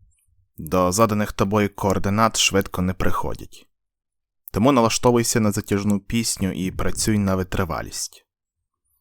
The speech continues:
Інакше біда, здуєшся, як мильна булька. Це гра вдовгу, тому не чекай манни небесної, її не буде. Може, колись і випаде дрібка, але точно не зараз.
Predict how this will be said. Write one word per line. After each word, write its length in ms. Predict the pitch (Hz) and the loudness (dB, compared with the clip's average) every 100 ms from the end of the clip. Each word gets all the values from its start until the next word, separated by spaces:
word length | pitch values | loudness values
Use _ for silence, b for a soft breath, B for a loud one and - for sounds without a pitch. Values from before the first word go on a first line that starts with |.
| _ | _
Інакше 380 | - 131 110 - | -2 0 0 0
біда, 340 | 107 101 113 - _ _ _ _ | -2 -2 -4 -10 _ _ _ _
здуєшся, 540 | - 98 104 98 - 85 | -8 0 0 2 -2 -2
як 400 | 80 73 71 - | -4 -6 -8 -4
мильна 300 | 98 92 82 | -2 -2 -4
булька. 480 | 80 69 - - - _ _ _ _ _ _ _ _ _ _ _ | -6 -10 -10 -18 -20 _ _ _ _ _ _ _ _ _ _ _
Це 140 | - 113 | -4 -2
гра 200 | 120 127 | 2 2
вдовгу, 640 | 123 127 104 80 - - - - - _ _ | 4 6 6 4 0 -2 -12 -16 -20 _ _
тому 260 | 95 98 | 0 2
не 140 | 98 92 | 0 0
чекай 400 | - - 117 98 | -4 0 2 2
манни 340 | 95 98 80 | 2 0 0
небесної, 840 | 78 78 98 92 - - - - _ _ | -4 0 0 0 -4 -8 -16 -20 _ _
її 460 | 95 87 76 76 - | -8 -6 -10 -12 -14
не 200 | - 82 | -12 -12
буде. 340 | 78 90 - - - _ _ _ _ _ _ _ - | -6 -4 -4 -6 -16 _ _ _ _ _ _ _ -4
Може, 200 | 139 160 | -2 2
колись 340 | 156 156 - | 4 4 4
і 40 | 123 | 2
випаде 360 | 165 - 90 | 2 2 0
дрібка, 560 | 82 139 135 - - 73 | 2 0 0 -4 -10 -10
але 420 | - 87 85 82 | -10 -8 -8 -8
точно 500 | - - 113 - - | -6 -4 -2 -2 -6
не 140 | 65 65 | -10 -8
зараз. 600 | 69 60 - - - | -6 -6 -6 -8 -8